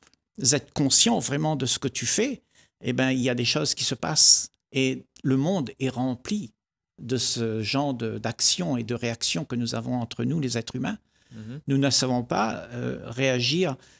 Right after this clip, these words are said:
Speaker 1: dans la quiétude, euh, dans l'amour,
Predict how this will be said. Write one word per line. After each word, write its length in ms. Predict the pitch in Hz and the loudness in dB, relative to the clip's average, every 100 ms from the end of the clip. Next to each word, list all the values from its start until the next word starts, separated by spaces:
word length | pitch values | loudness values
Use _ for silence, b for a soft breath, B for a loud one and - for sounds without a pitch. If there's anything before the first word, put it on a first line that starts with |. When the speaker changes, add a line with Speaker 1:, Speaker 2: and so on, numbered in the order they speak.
| b - | b -8
Speaker 1:
dans 360 | 120 127 123 | 0 2 2
la 480 | 120 123 113 110 104 - | 0 0 -2 -2 -6 -8
quiétude, 720 | - 123 120 - 220 113 107 - _ _ _ _ 117 | -2 -2 0 0 0 -2 -6 -14 _ _ _ _ -6
euh, 240 | 117 120 | -2 -2
dans 180 | 113 113 | -2 0
l'amour, 560 | 110 123 147 175 110 | 0 0 0 -2 -4